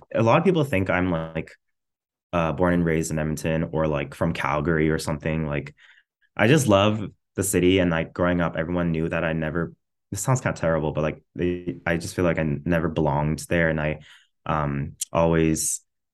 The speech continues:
was meant to be in the city. Like, it's the c-, the urban life or whatever is, like, something specific. And I think it's something that I always needed as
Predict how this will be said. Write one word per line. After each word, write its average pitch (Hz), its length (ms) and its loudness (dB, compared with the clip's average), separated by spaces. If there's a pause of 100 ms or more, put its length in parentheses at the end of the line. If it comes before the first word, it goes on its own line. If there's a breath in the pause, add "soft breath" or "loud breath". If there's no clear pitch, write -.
(180)
was 87 160 0
meant 80 320 0
to 85 80 -4
be 76 280 0
in 90 100 0
the 98 60 0
city. 110 340 2
Like, 82 160 -2
it's 85 160 -8
the 87 140 -6
c-, - 240 -6
the 87 180 0
urban 85 420 2
life 73 360 -2
or 80 100 -2
whatever 76 460 0
is, 76 260 -2
like, 73 160 -2
something 78 300 -2
specific. 76 880 -6
And 73 100 -4
I 73 60 -6
think 76 320 -8 (600 soft breath)
it's - 100 -12
something 82 200 0
that 71 140 0
I 78 200 0
always 78 640 -2
needed 87 480 4
as 76 460 -6